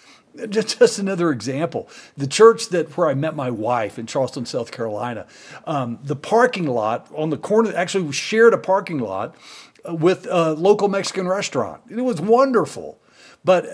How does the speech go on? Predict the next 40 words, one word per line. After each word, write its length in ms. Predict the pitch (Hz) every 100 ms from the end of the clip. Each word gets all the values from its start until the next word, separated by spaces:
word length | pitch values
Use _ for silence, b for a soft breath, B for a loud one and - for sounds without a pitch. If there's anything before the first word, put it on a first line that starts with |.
| -
I 100 | 135
remember 260 | 240 233 185
at 60 |
one 240 | 139 190 226
point 260 | 170 156
there 100 | 139
was 140 | 147 139
all 120 | 190
this 180 | 180 -
drama 420 | 131 143 196 156
because 340 | 113 113 147
the 80 | 143
deacon 440 | 117 185 226 220 165
board 420 | 139 143 139 127
decided, 640 | 117 - 175 190 220 120
right, 140 | 123 131
they 120 | 160
de-, 160 | 131 113
decreed 760 | 120 117 - 226 226 117 110 B B B
that 180 | - 127
you 140 | 156 143
could 240 | 156 147
not 280 | 147 185 185
have 260 | 175 156 -
any 320 | 170 208 202
official 540 | 165 156 180 151 170
church 420 | - - 175 160 -
lunch 460 | 131 143 156 -
meeting, 540 | 131 139 180 127 85 73 B B B -
um, 240 | 131 123
or 100 | 139
church 500 | 135 190 190 - 143
gathering, 600 | 147 143 170 151 120 113
any, 180 | 175 196
any 160 | 220 214
type 220 | 180 180
of 220 | 151 107
business 500 | 170 180 143 127 -
over 300 | 185 170 160
lunch 480 | 139 170 147 117 -